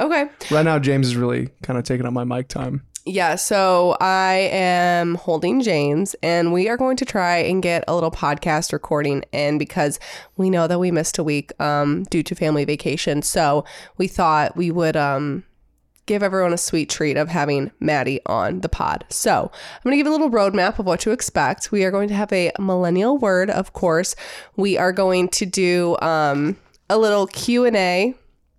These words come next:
Speaker 1: from you. Like, I wanna know how you're feeling about parenthood. Um, we might do, we're gonna, we're, we're gonna have a small dump, just a little dump. And we are going to
Speaker 2: No such thing as a little dump in this household
Speaker 1: No
Speaker 2: these days.
Speaker 1: such thing. No.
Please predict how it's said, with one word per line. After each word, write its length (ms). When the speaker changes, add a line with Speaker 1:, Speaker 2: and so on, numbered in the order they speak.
Speaker 1:
from 300
you. 440
Like, 120
I 120
wanna 180
know 260
how 120
you're 280
feeling 240
about 220
parenthood. 600
Um, 600
we 420
might 300
do, 440
we're 140
gonna, 200
we're, 220
we're 140
gonna 120
have 40
a 40
small 320
dump, 380
just 180
a 40
little 160
dump. 280
And 720
we 220
are 80
going 340
to 340
Speaker 2:
No 140
such 300
thing 140
as 120
a 40
little 200
dump 340
in 80
this 220
household 320
Speaker 1:
No 320
Speaker 2:
these 100
days. 80
Speaker 1:
such 200
thing. 560
No. 180